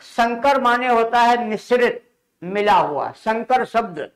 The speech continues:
दो भाषाओं के योग से बने शब्द को शंकर शब्द कहते हैं। और शंकर शंकर जी हैं, भगवान हैं।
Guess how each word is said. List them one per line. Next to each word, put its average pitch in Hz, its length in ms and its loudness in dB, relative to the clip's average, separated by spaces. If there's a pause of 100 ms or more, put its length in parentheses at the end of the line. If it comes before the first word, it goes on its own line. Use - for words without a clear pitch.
(560)
दो 226 420 2
भाषाओं 190 680 2
के 220 400 0 (300)
योग 240 500 2
से 233 220 -2
बने 202 320 -4
शब्द 196 300 -8
को 240 240 0
शंकर 214 420 -2
शब्द 214 280 -8
कहते 190 360 -2
हैं। 208 280 -6 (320)
और 208 100 2
शंकर 226 400 0
शंकर 185 380 -2
जी 233 180 0
हैं, 226 180 2
भगवान 180 400 0
हैं। 220 160 -2